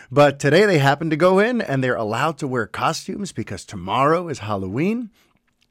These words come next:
So I had some fun with them this morning. I turned my daughter, get this,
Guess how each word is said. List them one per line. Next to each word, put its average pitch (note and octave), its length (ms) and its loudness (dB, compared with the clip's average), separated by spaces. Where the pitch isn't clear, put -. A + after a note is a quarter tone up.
So A#2+ 100 -14
I A2 80 -12
had A2 160 -12
some A2+ 160 -6
fun B2 240 -4
with A2+ 160 -4
them A#2+ 220 -4
this - 160 -8
morning. D3+ 440 0
I C#3+ 100 -2
turned C3+ 380 -4
my A2+ 160 -2
daughter, C#3+ 580 0
get G#2+ 220 -6
this, G2+ 280 -8